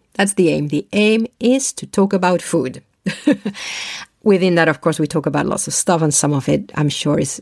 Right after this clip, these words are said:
quite useful and for, for, uh, listeners, but actually we just like to keep them company. And, uh, he was someone I went to school with, so that was fun to catch up with someone that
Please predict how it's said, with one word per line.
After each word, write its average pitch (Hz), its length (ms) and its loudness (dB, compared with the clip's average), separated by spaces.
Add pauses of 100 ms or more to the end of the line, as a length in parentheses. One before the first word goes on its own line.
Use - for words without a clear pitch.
quite - 180 -2
useful - 680 0
and 147 520 -2 (100)
for, - 420 -6
for, 170 400 -12 (440)
uh, 160 40 -6
listeners, 175 520 0 (260)
but 165 140 0
actually 151 320 -2
we 143 100 -2
just 135 200 -8
like - 140 -10
to - 60 -20
keep - 200 -10
them 156 200 -8
company. 165 540 -2 (460)
And, 208 240 4
uh, 208 160 2
he 233 160 4
was 285 100 4
someone 370 220 2
I 220 40 4
went 190 240 2
to 170 360 -2
school 320 400 2
with, - 400 -4
so 208 120 0
that 240 140 0
was 311 200 0
fun 175 400 -2
to - 120 -10
catch - 320 -4
up 190 100 0
with 175 160 -2
someone 160 360 -2
that 156 220 -4